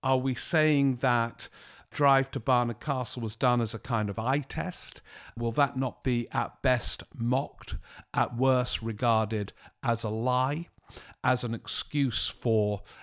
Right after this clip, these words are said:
a nice trip out to the countryside on Easter Day, on your wife's birthday? Would it not be better to be more frank?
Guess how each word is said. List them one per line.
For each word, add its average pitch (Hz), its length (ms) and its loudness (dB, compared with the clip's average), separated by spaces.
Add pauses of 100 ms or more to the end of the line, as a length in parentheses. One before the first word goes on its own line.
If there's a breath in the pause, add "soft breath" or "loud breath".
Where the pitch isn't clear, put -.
(180)
a 107 380 -4 (320)
nice 123 400 0
trip - 280 -2
out 113 280 2
to - 80 -10
the 107 80 -12
countryside 113 920 -2 (100)
on 107 400 -4 (180)
Easter 131 360 -2
Day, 113 560 0 (500 loud breath)
on 117 160 -2
your 110 160 0
wife's 117 400 0
birthday? 113 800 -2 (600 loud breath)
Would 147 200 0
it 156 120 -2
not - 300 -2
be 113 480 -2 (200)
better 123 380 0
to 110 560 0 (760 soft breath)
be 113 120 -4
more 143 280 4
frank? 202 460 -6